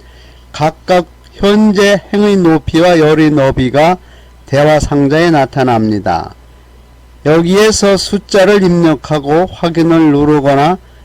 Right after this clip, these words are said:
엔터를 클릭하면 대화 상자의 숫자만큼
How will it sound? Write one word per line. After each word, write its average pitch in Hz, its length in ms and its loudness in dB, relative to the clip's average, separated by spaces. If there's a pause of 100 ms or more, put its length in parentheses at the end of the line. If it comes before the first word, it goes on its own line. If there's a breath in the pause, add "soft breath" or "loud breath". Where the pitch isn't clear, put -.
(100)
엔터를 160 600 0
클릭하면 156 880 -2 (460 soft breath)
대화 160 360 0
상자의 147 480 -2
숫자만큼 139 880 -2